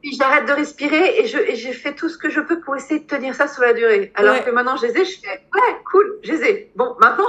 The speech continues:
Speaker 1: je vais où ? »
Speaker 2: <laughs>
Speaker 1: Tu vois ?
Speaker 2: C'est ça. Et
Speaker 1: Pas
Speaker 2: c'est
Speaker 1: du tout.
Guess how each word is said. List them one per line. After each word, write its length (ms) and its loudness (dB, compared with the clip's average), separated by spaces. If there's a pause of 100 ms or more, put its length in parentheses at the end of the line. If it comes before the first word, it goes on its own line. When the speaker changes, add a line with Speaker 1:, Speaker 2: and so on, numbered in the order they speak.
Speaker 1:
je 60 -2
vais 120 2
où ? » 200 -6 (120)
Speaker 2:
<laughs> 80 -20
Speaker 1:
Tu 60 -12 (220)
vois ? 160 4
Speaker 2:
C'est 80 -6
ça. 140 -6 (640)
Et 60 -20
Speaker 1:
Pas 120 2
Speaker 2:
c'est 100 -14 (160)
Speaker 1:
du 60 -2 (220)
tout. 240 -2